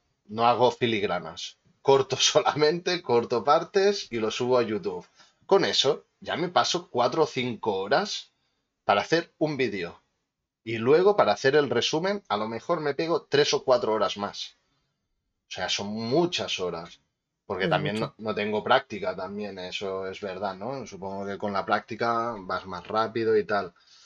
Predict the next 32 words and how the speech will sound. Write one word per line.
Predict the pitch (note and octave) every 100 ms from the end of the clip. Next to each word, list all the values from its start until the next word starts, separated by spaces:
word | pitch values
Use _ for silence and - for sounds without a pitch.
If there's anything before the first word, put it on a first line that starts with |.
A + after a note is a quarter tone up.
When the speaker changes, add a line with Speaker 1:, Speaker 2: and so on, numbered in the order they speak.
| _ _ _ _ _ _
Speaker 1:
Pero | - A2 G#2+ G#2+ G#2+ G#2+ A2+
es | A#2
mucho | C3 B2+ B2
tiempo, | G2+ G2 G2 F#2+ G2 G2
hacer | G2+ - B2 A#2+
directos, | B2 G#2 F#2+ - G#2 G2 G2 G2 F#2
editar | A2 G2+ G#2+ G2+ A#2+ A#2
los | B2 A#2
directos | A2 G2+ F2+ - G#2 F#2 F2
para | - G2 F#2+ F#2+ F#2+
subirlos | F#2+ G#2 A2 A#2+ A2+
a | A2
YouTube, | G#2+ F#2+ G2 F#2 F#2+ F2+ - G#2+
luego | A2 A#2 B2 C3 C3
haz | G#2+ G#2
un | B2 G#2+
TikTok, | A2 - G2+ F#2 F#2
haz | G#2+ A#2
no | B2+ A#2
sé | G#2
qué, | F#2+ F#2
haz | G2+
no | A#2
sé | A2 G2+
cuántos. | F#2+ F#2 F2 F2+ F2 - - - - - _ _ _ _ _ _ _ -
Es | B2+ C3 C3+ B2+ -
complicado. | C#3+ B2 B2+ G#2 F#2+ F#2+ F#2+ F2+ _ -
Te | A2+
tiene | C3+ D#3
que | D3
gustar | C#3+ B2+ - B2
mucho | A#2 A#2+ B2 D3 D3 F#3+ G3+